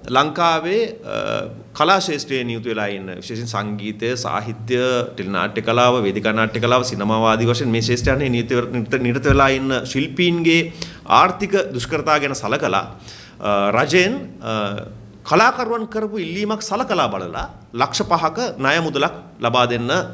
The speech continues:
ඔවුන් කටයුතු කරා. මේ වෙනකොට ඒක ප්‍රොසෙස්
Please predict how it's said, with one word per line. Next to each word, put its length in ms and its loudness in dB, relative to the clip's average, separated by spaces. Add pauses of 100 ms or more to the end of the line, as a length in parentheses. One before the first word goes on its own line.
(680)
ඔවුන් 160 4
කටයුතු 320 0
කරා. 280 -2
මේ 160 2
වෙනකොට 280 2
ඒක 200 4 (480)
ප්‍රොසෙස් 280 2